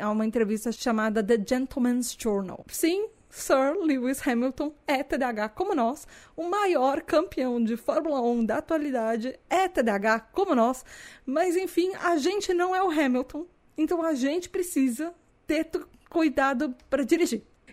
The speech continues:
E aí talvez você esteja perguntando, "Mas Tata, como eu posso, hum, dirigir melhor? Hum, sei lá, quais cuidados eu posso tomar que, quem sabe, o Hamilton tomou aprendendo a dirigir?" Porque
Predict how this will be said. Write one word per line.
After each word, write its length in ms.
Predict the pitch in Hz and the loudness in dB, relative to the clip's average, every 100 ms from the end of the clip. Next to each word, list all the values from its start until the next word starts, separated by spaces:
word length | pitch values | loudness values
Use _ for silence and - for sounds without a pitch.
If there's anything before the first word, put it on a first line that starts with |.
| - | 0
E 80 | 403 | 2
aí 120 | 392 | 2
talvez 320 | 370 320 285 | 0 0 -2
você 220 | 294 294 | -4 -4
esteja 400 | 254 285 247 240 - _ | -4 -4 -4 -4 -8 _
perguntando, 560 | 262 254 254 254 285 240 | -2 0 0 0 -2 -2
"Mas 220 | 254 285 | -4 -4
Tata, 380 | 349 330 233 202 - - - | -4 -2 -4 -6 -12 -20 -2
como 320 | 359 370 381 | 0 2 2
eu 80 | 311 | 2
posso, 460 | 294 294 285 269 247 _ _ _ | 4 2 2 -2 -6 _ _ _
hum, 280 | 247 233 226 | 4 6 6
dirigir 440 | 208 277 285 285 | 6 6 6 4
melhor? 520 | 240 208 208 285 226 196 - _ | 2 2 2 2 0 -2 -16 _
Hum, 300 | 208 208 214 202 _ - | -2 0 0 -2 _ -4
sei 140 | 294 | -2
lá, 380 | 285 247 214 156 185 185 - | 0 0 0 -4 -14 -14 -8
quais 240 | - 294 - | 0 2 2
cuidados 360 | 311 226 254 | 2 2 2
eu 100 | 240 | 0
posso 280 | 226 269 262 | 0 -2 0
tomar 240 | 233 254 - | 0 0 -2
que, 100 | - | -2
quem 200 | 381 392 | -4 0
sabe, 260 | 359 277 | 0 0
o 80 | 214 | -2
Hamilton 600 | 202 285 311 262 233 226 | 0 0 2 2 2 2
tomou 320 | 254 226 277 | 2 2 4
aprendendo 500 | 285 - 233 233 262 | 2 2 0 2 0
a 40 | 240 | 0
dirigir?" 360 | 190 185 233 | -2 -2 -4
Porque 300 | 294 - 202 | -4 -4 -6